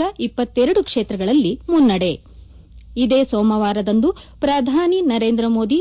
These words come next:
ಪರೀಕ್ಷಾ ಪೇ ಚರ್ಚಾ ಸಂವಾದದಲ್ಲಿ ವಿದ್ಯಾರ್ಥಿಗಳೊಂದಿಗೆ ಭಾಗಿ. ನೂತನ ಆದಾಯ ತೆರಿಗೆ ಮಸೂದೆ ಮುಂದಿನ ವಾರ ಕೇಂದ್ರ ಸಚಿವ ಸಂಪುಟದ ಅನುಮೋದನೆ ಪಡೆದ ನಂತರ ಸಂಸತ್ತಿನಲ್ಲಿ ಮಂಡನೆ. ಎರಡು ಸಾವಿರದ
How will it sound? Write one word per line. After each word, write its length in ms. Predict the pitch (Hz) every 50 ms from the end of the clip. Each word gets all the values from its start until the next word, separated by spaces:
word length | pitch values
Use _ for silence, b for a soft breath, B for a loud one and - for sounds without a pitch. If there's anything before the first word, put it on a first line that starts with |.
| 381
ಪರೀಕ್ಷಾ 460 | - 254 247 240 294 - - - 320 311
ಪೇ 160 | 302 - 320 311
ಚರ್ಚಾ 380 | - 262 220 - - - 233 233 226
ಸಂವಾದದಲ್ಲಿ 720 | - 214 202 202 196 196 185 190 180 185 262 311 294 226 233 B B B B B B
ವಿದ್ಯಾರ್ಥಿಗಳೊಂದಿಗೆ 1040 | 254 285 277 226 254 349 370 392 381 - 285 247 233 226 208 208 208 294 269 226 190 214 - - -
ಭಾಗಿ. 460 | 226 262 233 247 208 190 180 196 185 165 - _ - - - - _ b b b b b b b b b
ನೂತನ 420 | 240 240 262 269 262 - 269 269 311 339 - -
ಆದಾಯ 380 | 208 208 202 190 226 247 262 254 233
ತೆರಿಗೆ 340 | - 202 190 196 185 202
ಮಸೂದೆ 440 | 196 196 190 196 - 214 196 190 277 381 B B B B B
ಮುಂದಿನ 360 | 294 294 311 320 359 415 381 359
ವಾರ 240 | 330 311 302 302 311 320 311
ಕೇಂದ್ರ 300 | - - 254 254 254 262 269
ಸಚಿವ 340 | 262 - 240 233 - 233 233
ಸಂಪುಟದ 460 | 233 - 226 220 - 220 - 220 202 254 320 - -
ಅನುಮೋದನೆ 560 | 208 233 233 240 254 294 349 311 320 254 226
ಪಡೆದ 260 | 190 202 190 190 190 190
ನಂತರ 300 | 190 185 190 180 - - 247 208 B B B B _
ಸಂಸತ್ತಿನಲ್ಲಿ 760 | - 320 330 339 330 - 359 330 - 311 254 240 226 208 220 320
ಮಂಡನೆ. 480 | 311 277 240 220 196 196 180 185 175 156 - - _ - b b b b b b b b b -
ಎರಡು 280 | 202 214 214 220 233
ಸಾವಿರದ 400 | 226 - 247 214 202 208 208 208